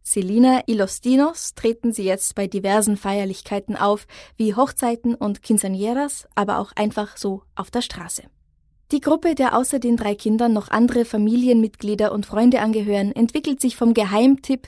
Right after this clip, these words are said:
zu nicht mehr wegzudenkenden Stars der mexikanisch-amerikanischen Gemeinde von Corpus Christi.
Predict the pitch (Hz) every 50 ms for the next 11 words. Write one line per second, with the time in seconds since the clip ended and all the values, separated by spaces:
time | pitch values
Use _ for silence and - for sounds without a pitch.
0 | _ _ - 247 240 - - - 247 269 294 - - _ 240 226 226 214 214 202
1 | 202 - - 202 202 190 190 190 - 190 180 - - 196 180 - - - 196 196
2 | 196 202 - - - 208 202 208 208 - - 208 - 214 208 226 240 233 - 208
3 | 202 202 208 202 - - 196 196 196 196 - 208 196 202 196 190 190 190 196 196
4 | 202 196 - 202 190 185 - 190 185 - 185 - - - 202 190 - - - -
5 | - -